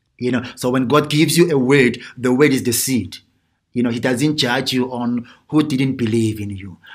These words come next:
Man, if, you see, actually, actually, you're touching on something that is one of my soft spot. Man, when, actually, when I got the, you know, I felt the sense, the call to this ministry, nobody believed in me now. Like, six years ago,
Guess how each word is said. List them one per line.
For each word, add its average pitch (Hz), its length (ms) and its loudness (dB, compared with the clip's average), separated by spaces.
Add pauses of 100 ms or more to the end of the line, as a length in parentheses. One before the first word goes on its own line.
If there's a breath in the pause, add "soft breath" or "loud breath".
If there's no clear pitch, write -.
(120)
Man, 135 480 0
if, - 220 0 (220 loud breath)
you 135 80 -8
see, 170 340 -4 (180 loud breath)
actually, 160 340 -4
actually, 151 220 -4
you're 123 60 -4
touching 143 280 -6
on 139 140 -4
something 143 260 -6
that 127 100 -4
is 113 160 -8
one 120 160 -6
of 131 120 -8
my 113 100 -8
soft - 260 -12
spot. 110 360 -14
Man, 113 180 -4
when, 127 240 -6 (120)
actually, 139 240 -4
when 127 180 -4
I 135 60 -2
got 135 240 -4
the, 117 260 -4 (200)
you 135 80 -6
know, 127 200 -6 (220)
I - 100 -8
felt 139 360 -8
the 123 80 -6
sense, 139 440 -2 (320 loud breath)
the 143 100 -4
call 139 300 -6
to 131 120 -4
this 139 240 -4
ministry, 131 500 0 (240 loud breath)
nobody 170 280 2
believed 117 340 -2
in 113 140 -4
me 107 100 -6
now. 98 280 -14 (540)
Like, 110 160 -10
six 170 200 -2
years 139 100 -2
ago, 113 380 -4